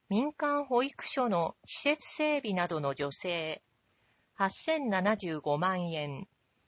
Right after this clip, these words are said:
高齢者が生き生きと暮らすまちづくり。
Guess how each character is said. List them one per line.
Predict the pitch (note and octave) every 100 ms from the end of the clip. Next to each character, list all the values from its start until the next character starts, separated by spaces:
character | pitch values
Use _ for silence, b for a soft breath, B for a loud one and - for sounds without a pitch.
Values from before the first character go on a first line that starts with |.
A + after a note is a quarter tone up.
| _ _ _ _ _ _ _ _ _ _ _ -
高 | C4+ D4+ D#4
齢 | D#4 D4+
者 | - G3+
が | F3+
生 | E3+
き | - C#4+
生 | D4+
き | - -
と | G3+
暮 | - F#3
ら | B3
す | - A#3
ま | G#3 G#3+
ち | B3+
づ | B3+ A#3+
く | F3
り。 | D3 C3